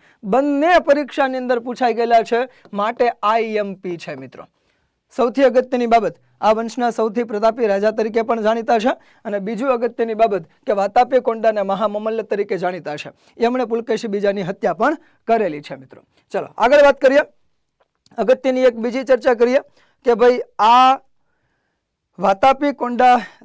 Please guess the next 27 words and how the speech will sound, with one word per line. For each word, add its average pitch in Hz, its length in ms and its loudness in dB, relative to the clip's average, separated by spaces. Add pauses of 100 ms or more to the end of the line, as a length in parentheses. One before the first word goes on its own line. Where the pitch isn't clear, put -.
તરીકે 233 480 4
જે 214 240 0
જાણીતા 214 640 2 (360)
રાજા 196 380 2
છે 180 380 -10
એમણે 240 220 -4
પોતાના 220 380 -2
સમયગાળા 202 500 -2
દરમિયાન 185 520 -6 (240)
કેટલાક 240 420 0
રથ 202 400 2
મંદિરોનું 262 580 2
નિર્માણ 196 340 -2
કરાવ્યું 170 360 -4
હતું. 214 180 -4
અંદાજે 202 420 -2 (580)
પરફેક્ટલી 214 420 -4
આમ 208 100 -4
કહીએ 196 220 -2
તો 240 160 -2
સાત 240 440 0
રથ 233 260 -2
મંદિરોનું 208 680 -6
નિર્માણ 202 400 -8
એમણે 190 260 -10
કરાવેલું 156 480 -10
છે. 151 140 -14